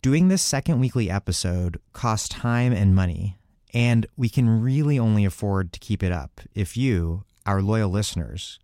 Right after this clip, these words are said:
contribute. So please, if you haven't already, go to patreon dot com, that's P A T R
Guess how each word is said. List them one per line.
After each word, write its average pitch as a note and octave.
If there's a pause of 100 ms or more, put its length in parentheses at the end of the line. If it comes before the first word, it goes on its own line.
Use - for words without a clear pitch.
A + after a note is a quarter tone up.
contribute. G2+ (1000)
So A2+
please, - (240)
if A2
you G2+
haven't C3
already, F#2+ (120)
go G2
to F2+ (140)
patreon C#3+
dot C#3
com, F#2 (460)
that's -
P B2+
A B2+
T G2+
R G2